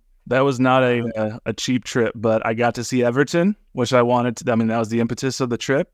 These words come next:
Speaker 1: My brother and I
Speaker 2: Right.
Speaker 1: want to see Goodison Park before it gets torn down, and that was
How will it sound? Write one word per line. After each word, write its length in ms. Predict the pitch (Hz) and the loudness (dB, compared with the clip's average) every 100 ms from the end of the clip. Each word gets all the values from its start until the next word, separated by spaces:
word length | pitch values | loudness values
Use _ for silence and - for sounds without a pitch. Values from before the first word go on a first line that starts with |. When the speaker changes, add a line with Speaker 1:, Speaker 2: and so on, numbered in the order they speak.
| - | -6
Speaker 1:
My 140 | 110 | -2
brother 280 | 104 110 113 | 2 4 4
and 80 | 110 | 4
I 60 | |
Speaker 2:
Right. 120 | 120 113 | 2 0
Speaker 1:
want 100 | 117 | -4
to 60 | |
see 120 | - 110 | -2 0
Goodison 400 | 113 113 120 113 | 2 2 0 2
Park 220 | 117 127 | 4 4
before 200 | - 123 | 2 0
it 40 | |
gets 160 | 120 - | 0 -2
torn 260 | - 123 113 | 2 4 4
down, 340 | 110 117 127 | 4 4 2
and 300 | 117 107 104 | -2 -4 2
that 240 | 117 131 | 2 2
was 420 | 127 113 104 - | 2 0 -2 -8